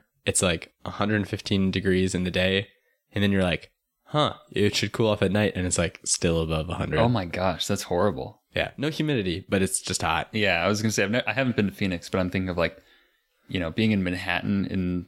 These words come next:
Speaker 2: August,
Speaker 1: Mm-hmm.
Speaker 2: it just feels like you, you never don't sweat, you know?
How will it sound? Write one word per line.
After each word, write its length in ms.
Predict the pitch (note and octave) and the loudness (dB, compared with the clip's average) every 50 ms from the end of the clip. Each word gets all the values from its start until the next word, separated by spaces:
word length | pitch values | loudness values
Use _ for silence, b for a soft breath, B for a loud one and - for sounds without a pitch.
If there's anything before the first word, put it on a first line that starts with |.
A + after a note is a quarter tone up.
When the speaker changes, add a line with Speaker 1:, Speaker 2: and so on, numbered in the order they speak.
| - - _ | -12 -14 _
Speaker 2:
August, 640 | - F#2+ F2+ F2+ F2+ G2 G2+ G#2 - - - - - - _ _ _ _ _ _ _ | 0 0 2 2 4 2 2 2 0 -4 -8 -12 -14 -16 _ _ _ _ _ _ _
Speaker 1:
Mm-hmm. 260 | - F#2 G2 F#2+ F#2 - | -4 -2 -2 -2 -2 -2
Speaker 2:
it 120 | - F#2+ - | -4 -2 -2
just 280 | - G2 F2+ - - - | 0 0 0 0 0 2
feels 220 | G2 F2+ F2 F2+ F2 | 2 2 2 2 -2
like 160 | E2+ - - - _ _ _ _ _ _ _ _ _ _ | -2 -4 -6 -14 _ _ _ _ _ _ _ _ _ _
you, 180 | A2+ G#2+ G#2 G2+ | 4 4 4 4
you 140 | G#2 A2 A2+ | 2 2 2
never 280 | A2+ A#2+ C3 B2 C3 A2+ | 4 4 4 2 2 0
don't 400 | G#2 F#2 - G2+ G2 G2 - - | 0 0 0 0 0 0 -2 -4
sweat, 340 | - - - - - D#2 - - _ _ _ _ _ - - _ _ _ _ _ | -6 -6 -4 -2 -4 -4 -4 -6 _ _ _ _ _ -20 -20 _ _ _ _ _
you 140 | - G2+ F2+ | -4 -2 0
know? 200 | F2 D#2 D#2+ | 0 0 -2